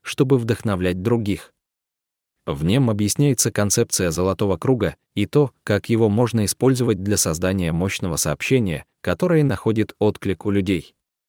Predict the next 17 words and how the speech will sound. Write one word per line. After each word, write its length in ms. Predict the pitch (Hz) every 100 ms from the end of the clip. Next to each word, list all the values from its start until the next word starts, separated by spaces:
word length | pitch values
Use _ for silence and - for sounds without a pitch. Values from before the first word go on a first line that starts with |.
| _ _ _ _ _ _
Вторая 440 | - 95 110 113
часть 340 | 82 120 - -
посвящена 580 | 101 - 80 95 92
тому, 380 | 87 - 104 73 _ -
как 240 | 98 -
использовать 520 | - 170 165 135 123
«Золотой 420 | 110 107 98 104
круг» 320 | 95 117 123 -
для 160 | 98 101
создания 560 | 85 80 95 98 82
мощного 440 | 82 98 - 95 87
сообщения 720 | 78 71 - 127 117 87 - _
и 140 | 104 107
как 300 | 113 107 -
эффективно 560 | 101 110 - 117 107
его 240 | 98 92 90
передать. 500 | 95 98 87 73